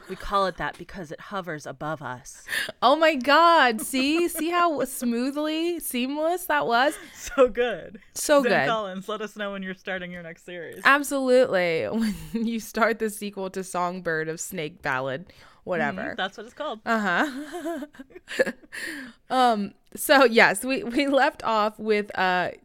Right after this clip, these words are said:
Speaker 2: Gail's super hard line of, like, "There is no
Speaker 1: There
Speaker 2: more
Speaker 1: is no
Speaker 2: District
Speaker 1: District
Speaker 2: twelve."
Speaker 1: twelve.
Speaker 2: Mm-hmm. Time has passed.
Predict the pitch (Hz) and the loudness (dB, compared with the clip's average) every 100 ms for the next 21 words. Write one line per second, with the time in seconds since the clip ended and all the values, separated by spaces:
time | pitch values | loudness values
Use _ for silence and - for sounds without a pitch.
0 | 196 190 202 196 196 196 - - - _ | -8 0 2 4 2 -2 -6 -18 -20 _
1 | _ - - 233 214 208 196 202 196 185 | _ -10 -2 -2 2 0 4 4 4 2
2 | 175 170 175 165 175 156 - - 196 - | 0 0 -2 -2 -2 -2 -6 2 2 6
3 | 202 214 208 190 175 165 147 175 180 170 | 6 6 4 4 2 2 -2 -2 -4 -4
4 | 156 190 175 151 147 160 180 151 143 143 | -4 -4 -2 -2 -6 -6 -4 -4 -4 -8
5 | - _ 202 180 170 160 147 _ _ _ | -14 _ -6 -6 -8 -12 -16 _ _ _
6 | _ _ _ - - - 214 208 190 - | _ _ _ -20 -16 -2 0 0 -2 -2
7 | 151 135 147 - - | -2 0 -2 -10 -12